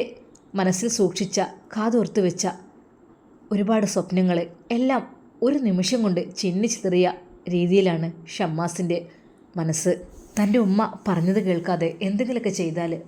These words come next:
പടച്ച റബ്ബേ, ഹേയ്, എൻ്റെ ഉമ്മ ഉമ്മാക്ക് ഞാൻ നഷ്ടപ്പെടും എന്നുള്ളൊരു ഭയമാണ്. പക്ഷേ ഷമ്മാസിന് എന്താണെന്നറിയില്ല,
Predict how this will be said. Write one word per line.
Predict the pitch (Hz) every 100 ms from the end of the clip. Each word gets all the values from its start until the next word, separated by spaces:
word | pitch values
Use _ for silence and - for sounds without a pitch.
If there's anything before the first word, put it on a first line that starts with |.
| -
പടച്ച | 180 180 202
റബ്ബേ, | 180 185 185 185 - - - - - - - - - - -
ഹേയ്, | 185 170 160 - - 180
എൻ്റെ | 190 196
ഉമ്മ | 165 170 - - - - - - -
ഉമ്മാക്ക് | 185 202 202
ഞാൻ | 202 180
നഷ്ടപ്പെടും | 180 160 220 196 180 170 185
എന്നുള്ളൊരു | 196 233 185 185
ഭയമാണ്. | 165 175 165 160 180 -
പക്ഷേ | 185 175 - 180 - -
ഷമ്മാസിന് | - 196 170 185 196 214 185 - - - 185
എന്താണെന്നറിയില്ല, | 190 208 196 170 156 165